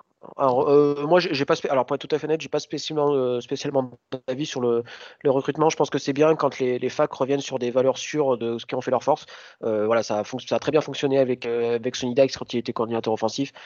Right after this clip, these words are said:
Voilà, pour pas perturber ce, et puis au niveau du recrutement, c'est quelqu'un qui est recruté sur la région de Dallas et on sait que c'est un vivier important du nombre de joueurs, donc, euh,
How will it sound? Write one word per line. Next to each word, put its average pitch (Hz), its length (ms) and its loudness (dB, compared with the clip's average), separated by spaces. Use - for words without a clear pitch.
Voilà, 107 120 4
pour - 160 -8
pas 135 140 4
perturber 143 460 2
ce, - 180 -8
et 123 60 -10
puis 127 160 0
au 127 100 4
niveau 135 180 4
du 147 120 2
recrutement, 151 400 2
c'est 139 100 -4
quelqu'un 127 220 -4
qui - 80 -6
est 123 40 -2
recruté 127 360 -4
sur - 200 0
la 147 100 4
région 139 240 2
de 131 40 -6
Dallas 147 400 2
et 113 60 -8
on 117 80 -4
sait 127 180 -8
que - 60 -16
c'est - 80 -6
un 117 80 -2
vivier 120 260 -4
important 131 380 -2
du 127 100 -6
nombre 120 160 -6
de 117 80 -6
joueurs, 127 220 2
donc, 113 180 -6
euh, 101 60 -10